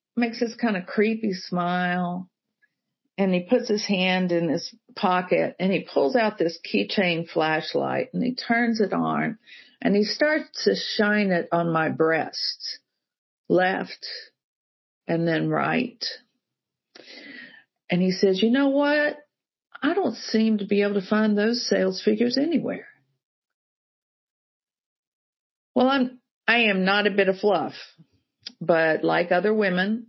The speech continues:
uh, with an abusive past, uh, there's at least one in three, I think, and that may even be, um, a, a smaller number than that is accurate. I just froze. I, I, I, I don't know where my brain went,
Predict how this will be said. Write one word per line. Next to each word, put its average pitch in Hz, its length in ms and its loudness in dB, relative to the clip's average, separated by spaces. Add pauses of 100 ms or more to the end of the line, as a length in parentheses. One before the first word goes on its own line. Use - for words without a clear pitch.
(120)
uh, 160 340 2
with 170 140 2
an 165 120 2
abusive 170 460 0
past, 185 560 -2
uh, 160 140 2
there's 160 260 -2
at - 120 0
least 202 300 2
one 185 220 2
in 160 140 0
three, 175 380 2
I 127 120 -2
think, 147 320 -2
and 156 180 2
that 160 180 0
may 160 240 2
even 156 280 0
be, 147 440 0
um, 143 680 -2
a, 127 260 0 (100)
a 156 100 -2
smaller 160 460 0
number 156 320 0
than 147 180 0
that 156 260 -2
is 165 140 0
accurate. 214 460 2 (320)
I 262 100 2
just 370 220 0 (100)
froze. - 640 -2 (920)
I, 226 300 2
I, 208 160 2 (100)
I, 247 300 2 (160)
I 214 100 2
don't 302 160 4
know 240 120 4
where 240 380 4
my 190 200 2
brain 160 340 0
went, 151 380 -2